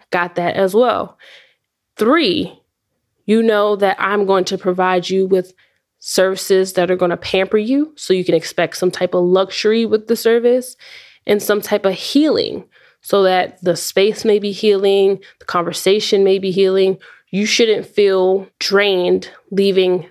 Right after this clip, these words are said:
that experience. Those are the things that I'm communicating to you just in that quick little pitch. On the flip side,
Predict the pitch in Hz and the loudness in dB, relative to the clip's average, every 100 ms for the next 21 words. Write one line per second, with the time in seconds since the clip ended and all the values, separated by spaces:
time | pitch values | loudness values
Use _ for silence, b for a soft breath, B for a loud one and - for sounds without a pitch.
0 | - 190 190 - - - - 196 156 143 | -4 -2 -2 -6 -12 -10 -2 -2 0 -4
1 | - - - 196 226 233 208 196 190 185 | -8 -14 -2 2 2 2 0 -2 -2 2
2 | 185 - 175 175 180 - 196 190 180 190 | 2 0 -2 -2 -2 0 0 0 0 0
3 | 185 180 185 185 190 - B B B 208 | 0 0 -4 -4 -4 -6 B B B -2
4 | 220 220 196 151 - - 247 247 214 196 | 0 0 -2 -4 -12 -4 -2 0 0 0
5 | 156 208 - - - - _ _ _ _ | 0 -2 -2 -4 -10 -12 _ _ _ _
6 | _ _ _ _ _ _ _ _ 190 185 | _ _ _ _ _ _ _ _ 0 0
7 | 180 294 415 - 190 180 185 185 | 0 0 -2 0 0 0 -2 -4